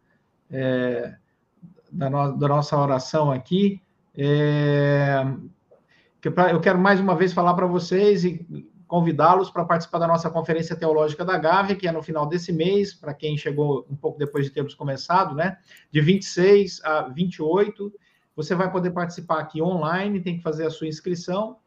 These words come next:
e também presencialmente, mas presencialmente temos vagas limitadas. Agora, vale a pena vir presencialmente, você que tá aqui no Rio de Janeiro, já temos algumas inscrições,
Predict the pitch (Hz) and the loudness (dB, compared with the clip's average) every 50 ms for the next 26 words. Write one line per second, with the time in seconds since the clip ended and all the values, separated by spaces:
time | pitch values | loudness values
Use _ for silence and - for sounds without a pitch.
0 | _ _ _ _ _ - 165 180 202 220 214 214 - - 202 202 175 151 156 180 | _ _ _ _ _ -4 -2 0 0 0 -2 -4 -2 0 0 0 2 2 2 2
1 | 202 196 - 202 190 190 170 185 202 190 - 214 208 202 170 160 151 147 - 127 | 2 0 -2 0 0 0 0 0 -2 -2 0 0 0 0 0 -2 -2 -6 -8 -12
2 | 123 117 - 147 139 131 151 160 156 - 165 156 151 160 175 175 170 185 185 180 | -12 -10 -8 -8 -6 -6 -6 -8 -6 -6 -6 -6 -4 -4 -6 -6 -6 -8 -10 -10
3 | 175 180 165 170 170 151 147 151 156 165 165 170 165 170 180 185 185 180 - 147 | -10 -8 -8 -6 -6 -4 -2 -2 -2 -2 -2 -4 -4 -2 -2 -2 -2 -2 -2 -4
4 | 139 127 117 - 113 - - _ _ _ _ _ _ _ - - 147 160 156 151 | -4 -4 -4 -8 -14 -20 -20 _ _ _ _ _ _ _ -6 -2 2 4 4 4
5 | 135 180 202 214 220 185 - - 208 226 220 202 160 143 175 208 196 190 170 156 | 4 4 4 4 4 4 4 4 6 6 6 4 2 4 4 2 2 2 0 0
6 | 165 175 165 - 156 156 185 185 170 156 143 170 165 - - 160 160 - 156 151 | 0 -2 -2 -2 -2 -2 -2 -4 -4 -8 -8 -8 -8 -6 -6 -8 -6 -6 -8 -4
7 | 147 156 156 143 - 127 135 165 185 170 151 160 151 - 156 156 143 151 139 135 | -4 -4 -4 -4 -6 -6 -4 -4 -6 -6 -6 -8 -10 -10 -12 -10 -8 -8 -8 -8
8 | 143 160 156 151 135 131 139 - - - 127 117 - - 180 202 208 175 135 - | -8 -8 -8 -8 -8 -8 -12 -16 -18 -18 -18 -16 -6 -2 2 2 2 2 0 -6
9 | - - | -12 -20